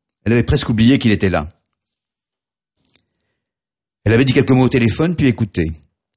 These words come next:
L'homme qui dormait dans son lit s'était poussé en grommelant, révélant un tatouage entre l'omoplate et la nuque qui commençait à se confondre avec la teinte naturellement foncée de sa peau. Si c'était à refaire, le choisirait-elle encore dans un bar bondé ?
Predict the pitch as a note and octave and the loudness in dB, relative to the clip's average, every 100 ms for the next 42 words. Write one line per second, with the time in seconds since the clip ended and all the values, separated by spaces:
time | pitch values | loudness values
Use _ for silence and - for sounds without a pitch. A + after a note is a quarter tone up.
0 | _ _ - C3 F#3 F3 C#3+ C#3 D3+ C3+ | _ _ -2 0 0 2 2 2 2 2
1 | C#3+ C3 D#3+ D#3 B2+ - C3 - C#3 G#2+ | 2 2 2 0 0 -2 0 2 2 2
2 | F#2 G#2+ A#2 A#2 D#3 - _ _ _ _ | 0 2 4 4 2 -4 _ _ _ _
3 | A#2 A#2+ C#3 C3 A#2+ B2+ - B2+ A#2+ G#2 | 0 2 2 2 0 -2 -2 0 2 2
4 | G#2+ G#2 A2 A#2 A2 A#2+ A2+ G2+ G2+ G#2+ | 0 0 0 0 0 0 0 2 4 2
5 | C#3 - - A2 A2 C3+ G2 - A2 - | 2 -4 -2 0 2 2 0 -2 -2 0
6 | B2+ A#2+ G2+ G2+ F#2+ A#2 A2+ - F2+ F#2 | 0 2 0 0 -2 0 -2 -2 -4 0
7 | G#2 G2+ G#2 F2+ - A2+ G#2 C3 A2 G2 | 2 4 4 2 0 0 0 0 0 0
8 | F2+ - D#2+ - _ _ _ _ _ _ | -2 -4 -8 -8 _ _ _ _ _ _
9 | _ _ _ _ - A2 G#2 F#2 - A2 | _ _ _ _ -4 -2 0 0 0 0
10 | B2 C3 A#2+ _ _ _ _ _ F#2+ B2+ | 2 0 -2 _ _ _ _ _ -2 0
11 | A2 A2+ A#2 A#2+ A#2 G#2 D#3 E3 A#2+ G#2+ | 2 2 2 2 2 2 2 2 2 2
12 | G2 G#2+ F#2+ A2 A2+ B2+ D#3 | 2 0 0 0 2 2 0